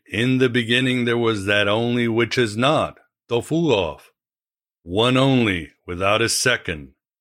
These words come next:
and from that which is not, that which is was born." But Uddalaka rejects this latter doctrine as unthinkable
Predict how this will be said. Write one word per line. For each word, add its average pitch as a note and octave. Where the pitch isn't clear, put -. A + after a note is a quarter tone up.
and A2
from G2+
that A#2
which B2+
is A#2+
not, G#2
that E2+
which G2
is G#2
was G2
born." F#2+
But A#2
Uddalaka B2
rejects G2+
this F#2+
latter F#2
doctrine F2+
as G2+
unthinkable F#2+